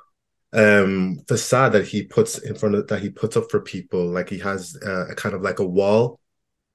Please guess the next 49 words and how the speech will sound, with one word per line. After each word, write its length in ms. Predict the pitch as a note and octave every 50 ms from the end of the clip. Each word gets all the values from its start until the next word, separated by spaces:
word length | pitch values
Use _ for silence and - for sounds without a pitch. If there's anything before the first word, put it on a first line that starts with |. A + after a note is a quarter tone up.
| _ _ _ _ -
And 80 | A2
I 100 | A2 G#2+
feel 520 | G#2+ - - B2+ B2 A#2+ A#2 A2+ A2 - - - - - - _ _
there 100 | - A#2
was, 340 | G#2 A2 G#2+ G2+ - - - - - - - - - - _
it 100 | - B2+
was 160 | A2 A2+ A2
very 260 | - A#2+ A#2+ A#2+ A#2+ A2+
exciting, 440 | G#2+ - - A#2 A2 A2 G#2+ G2+
and, 100 | G2 G2
and 180 | G#2 G#2 G#2+ - - - -
I 100 | - G#2+
was 160 | G#2 G2+ F#2+
very 440 | F#2 A2 A2 G#2+ G#2+ G#2 G2 F2 - _ _ _ _ -
excited 420 | G#2+ - - - A2+ A2 A#2 A2
about 180 | G2+ F2+ F#2+ F2+
the 60 | - G2
challenge 440 | - - - G#2 G#2+ G#2 G#2 F2+
of, 180 | F#2+ F#2 F2 - _ - - - - _
you 80 | - A2+
know, 120 | G#2+ G#2
finding 360 | G2 - - A2+ A2 A2 G#2+ G#2
out 140 | G2 F#2+
what's 160 | G#2 A2 - -
behind 400 | - G#2 F#2+ - G#2+ G#2+ G#2 G2+
that 140 | G2 F#2
wall 240 | F#2 G2 F#2+ F#2 F#2
and 160 | F#2 F#2 F2+
what 160 | F#2+ G#2 G2+ -
kind 180 | - G#2+ G2+
of, 100 | F#2+ F#2
like, 160 | F#2+ F#2 F2
motivates 580 | F2 F#2+ G2 G2+ F#2+ F#2 F#2 F#2 F#2 - - -
him 180 | G#2 F#2+ F#2 F2+
and 160 | F2 F2 - - - - _ _
what 140 | - A#2 A#2
are 140 | A#2 A2 G#2+
his 180 | G#2+ G2+ - -
true 360 | - - - A#2 A2+ A#2 A2+
feelings 360 | - - G#2+ G2+ G2 F#2 F2
that 120 | G2 F2
he 60 | G2 G2
doesn't 240 | G#2 G2+ F2 G2+
necessarily 480 | G2 F#2 - G2 - - G2+ G2 F#2 F#2
show 360 | F2+ - - - A2 A2 A2
people. 480 | G#2+ - - - - - - - - - _ - - - - - _
Um, 560 | - G#2 G2 F#2+ F#2 F#2 F2+ F2+ F2+ F2+ F2 - _ - C#3+ - _ -
I 100 | G2 G#2
think 520 | - - - A2 G2+ G2 G2 - - -